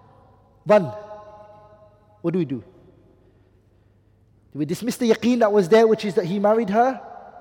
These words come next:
and the nikah was valid and it was done? And we take the, the two witnesses? بِإِجْمَاعِ أَهْلِ الْعِلْمِ, the two witnesses are taken.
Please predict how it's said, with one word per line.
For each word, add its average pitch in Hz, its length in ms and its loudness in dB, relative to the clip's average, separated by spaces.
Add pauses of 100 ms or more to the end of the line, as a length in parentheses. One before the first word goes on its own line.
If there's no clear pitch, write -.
(300)
and 165 100 -4
the 196 60 0
nikah 226 340 2
was 220 200 4
valid 220 340 4
and 220 100 2
it 226 80 0
was 214 140 2
done? 220 300 2 (1080)
And 175 120 -4
we 190 100 0
take 220 240 -4
the, 208 480 -4 (1800)
the 156 80 -12
two 220 140 -8
witnesses? 220 520 -8 (1400)
بِإِجْمَاعِ 156 920 -2
أَهْلِ 151 240 -2
الْعِلْمِ, 143 320 -4
the 131 60 -6
two 180 120 -10
witnesses 156 300 -6
are 120 80 -8
taken. 107 280 -14